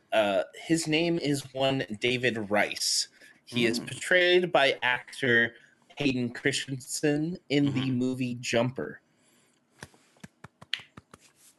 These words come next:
Speaker 2: I
Speaker 1: Yeah.
Speaker 2: forgot that movie existed. Let's go. Okay.
Speaker 1: Yeah.
Speaker 2: So you wanna jump.
Speaker 1: Yeah.
Speaker 2: You're trying to jump,
Speaker 1: Yeah,
Speaker 2: huh? Okay.
Speaker 1: yeah.
Speaker 2: Okay.
Speaker 1: So, so he has the ability to go anywhere in the world with,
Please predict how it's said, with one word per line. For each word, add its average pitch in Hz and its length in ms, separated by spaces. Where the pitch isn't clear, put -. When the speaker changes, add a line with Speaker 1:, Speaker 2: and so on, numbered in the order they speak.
Speaker 2:
I 165 120
Speaker 1:
Yeah. 107 120
Speaker 2:
forgot 117 180
that 123 120
movie 139 260
existed. 135 480
Let's 117 220
go. 143 240
Okay. 147 440
Speaker 1:
Yeah. 120 340
Speaker 2:
So 147 100
you 156 120
wanna 175 240
jump. 120 300
Speaker 1:
Yeah. 117 240
Speaker 2:
You're 143 100
trying 143 220
to 131 60
jump, 139 400
Speaker 1:
Yeah, 139 340
Speaker 2:
huh? 120 80
Okay. 139 100
Speaker 1:
yeah. 139 360
Speaker 2:
Okay. 147 240
Speaker 1:
So, 143 240
so 131 220
he 190 180
has 208 260
the 208 120
ability 151 520
to 160 140
go 120 320
anywhere 147 520
in 135 100
the 120 80
world 135 460
with, 113 340